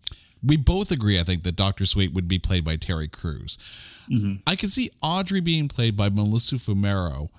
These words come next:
Speaker 1: uh, who, of course, plays Amy Santiago from Brooklyn Nine-Nine. And if you're going down this road, now picture Milo as played by Andy Samberg.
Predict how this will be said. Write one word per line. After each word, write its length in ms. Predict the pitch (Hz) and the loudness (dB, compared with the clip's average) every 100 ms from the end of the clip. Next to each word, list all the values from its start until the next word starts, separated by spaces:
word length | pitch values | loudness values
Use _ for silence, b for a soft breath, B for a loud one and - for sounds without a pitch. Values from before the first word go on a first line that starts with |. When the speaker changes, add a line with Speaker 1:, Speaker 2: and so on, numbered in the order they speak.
| _ | _
Speaker 1:
uh, 280 | 98 95 90 | -2 2 2
who, 160 | 90 98 | 4 4
of 60 | |
course, 180 | - 92 | 4 0
plays 300 | - 90 85 | 4 2 2
Amy 200 | 95 92 | 2 2
Santiago 760 | 87 87 82 101 196 180 104 82 | 2 0 2 2 2 2 0 2
from 220 | 101 87 | 2 2
Brooklyn 400 | 90 80 82 80 | 0 -2 -2 -2
Nine-Nine. 680 | 76 76 76 69 71 90 - B B B B B - _ | -2 -2 -2 -2 -2 -2 -4 B B B B B -20 _
And 140 | 151 175 | 2 4
if 140 | 151 | 4
you're 100 | 151 | 2
going 340 | 143 214 202 147 | 2 0 0 2
down 280 | 156 151 | 2 2
this 240 | 127 120 107 | 2 2 2
road, 460 | 117 110 92 90 - _ _ _ | 2 2 0 -2 -6 _ _ _
now 180 | 135 123 | 0 2
picture 340 | 110 127 - 107 | 4 4 4 4
Milo 540 | 107 107 101 90 82 | 4 4 4 4 2
as 200 | 95 92 | 0 -2
played 340 | - 95 87 | 0 0 2
by 180 | 87 82 | 0 0
Andy 300 | 65 80 80 | 0 -2 -2
Samberg. 920 | - 131 139 135 135 131 131 131 131 | 0 2 4 4 4 4 2 0 -2